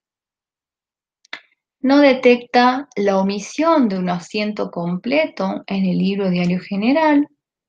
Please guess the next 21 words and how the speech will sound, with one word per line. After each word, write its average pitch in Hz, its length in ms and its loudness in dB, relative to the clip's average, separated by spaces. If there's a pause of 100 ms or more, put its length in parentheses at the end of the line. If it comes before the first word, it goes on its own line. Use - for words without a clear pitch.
(160)
cualquiera 233 640 4
sea 214 180 0
el 202 80 0
medio 196 260 -2
de 185 60 -4
registración 180 640 -8
utilizado, 196 1040 -4
manual 185 440 -2
o 190 40 -4
electrónico. 190 920 -4 (640)
Si, 208 120 -8
por 190 180 -2
ejemplo, 208 600 0 (760)
por 196 120 4
alguna 202 280 4
razón 196 400 0
se 214 80 -6
omitió 185 360 0
registrar 196 520 -4
una 190 280 -2
compra, 277 580 2